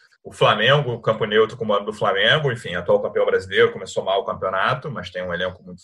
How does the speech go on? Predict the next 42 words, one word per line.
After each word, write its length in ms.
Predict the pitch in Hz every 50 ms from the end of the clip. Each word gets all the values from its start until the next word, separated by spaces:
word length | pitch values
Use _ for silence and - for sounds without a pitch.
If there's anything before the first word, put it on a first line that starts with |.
| _ -
forte. 480 | 107 104 117 139 - - 165 151 147 - _ _ _ _ _ _ -
E 80 | 123 143
o 100 | 147 139
Inter 280 | 139 147 151 170 170
em 100 | 180 214
casa, 400 | 208 - 110 104 98 87 90 92
é 20 | 95
uma 120 | 98 98
sequência 400 | - 113 104 107 107 117 - 131
de 120 | 120 - -
três 240 | 113 113 131 139
jogos 400 | 127 127 117 123 135 139 139 -
bem 320 | - - - 104 110 143 170
chatinhos. 800 | - - 156 139 - - - 117 117 127 147 160 170 156 - - - _ _ _ _ _ _ _ _ _ _ _ _ -
Vamos 180 | 110 110 107
ver 60 | 113 120
o 80 | 120
que, 80 | 120 143
que 120 | - 131
vai 140 | 131 131 127
acontecer. 640 | 123 139 131 135 143 139 139 - - 202 95 92 107
Manu, 560 | 113 135 156 170 202 208 - - 214 - - _ _ _ -
obrigado 460 | 127 147 170 165 170 170 170 165 165 147
pela 160 | 165 156 147
sua 160 | - 156 143
presença 420 | - 143 131 131 139 139 139 139
mais 160 | 135 131 127 131
uma 160 | 135 127 117
vez. 240 | 127 131 156 143 -
Semana 260 | 156 143 135 139 139
que 100 | 143 143
vem 120 | 139 139
a 60 | 139
gente 200 | 131 139 139 -
volta 300 | 131 123 127 127 123 -
pra 120 | - 123 120
debater 360 | 127 123 123 117 - 139 127
mais 240 | 123 117 120 120 123
do 80 | 123 113 -
Fogão 280 | - 120 113 113 110 110
no 40 | 107
Brasileiro. 540 | 110 110 107 110 104 101 90 85 80 -